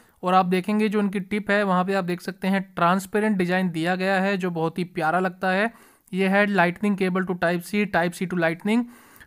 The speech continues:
और ये देख सकते हैं आप, अंदर का सारा सिस्टम जो है वो दिख रहा है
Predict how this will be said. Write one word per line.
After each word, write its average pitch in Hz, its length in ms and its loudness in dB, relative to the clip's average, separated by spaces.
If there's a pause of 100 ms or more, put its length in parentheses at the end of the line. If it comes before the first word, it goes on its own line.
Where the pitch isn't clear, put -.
(100)
और 175 140 -2
ये 190 80 2
देख 190 160 2
सकते 190 220 -4
हैं 202 80 2
आप, 202 60 2
अंदर 196 240 2
का 202 80 0
सारा 196 260 2
सिस्टम 196 340 -2
जो 196 100 2
है 202 80 4
वो 202 120 2
दिख 190 220 -2
रहा 202 220 4
है 233 200 0